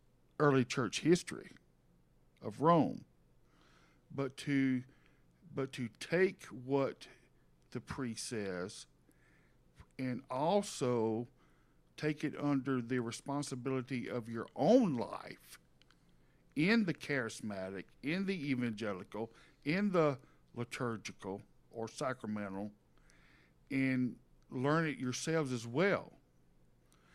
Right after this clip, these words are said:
And here's the reason why. We are trying to portray the point, or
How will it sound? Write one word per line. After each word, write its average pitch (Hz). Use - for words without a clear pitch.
And 143
here's 180
the 151
reason 135
why. 160
We 196
are 208
trying 165
to 131
portray 156
the 170
point, 151
or 123